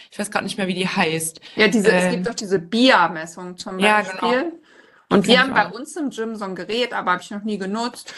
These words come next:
Speaker 2: Ähm, da kann man
Speaker 1: Hm.
Speaker 2: sich irgendwie reinstellen und da dreht sich sowas um dich.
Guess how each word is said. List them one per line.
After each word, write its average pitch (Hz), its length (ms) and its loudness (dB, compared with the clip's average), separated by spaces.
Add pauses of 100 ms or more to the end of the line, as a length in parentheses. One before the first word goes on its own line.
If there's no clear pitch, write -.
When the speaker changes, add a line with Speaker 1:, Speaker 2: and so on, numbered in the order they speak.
(300)
Speaker 2:
Ähm, 190 400 2
da - 100 -8
kann 220 220 -6
man 220 80 0
Speaker 1:
Hm. 180 80 -4
Speaker 2:
sich 196 120 -10
irgendwie 202 260 -4
reinstellen 196 1040 0
und 185 180 -10
da 180 60 0
dreht 214 440 -2
sich 214 200 -2
sowas 175 400 2
um 175 380 -4
dich. 254 600 0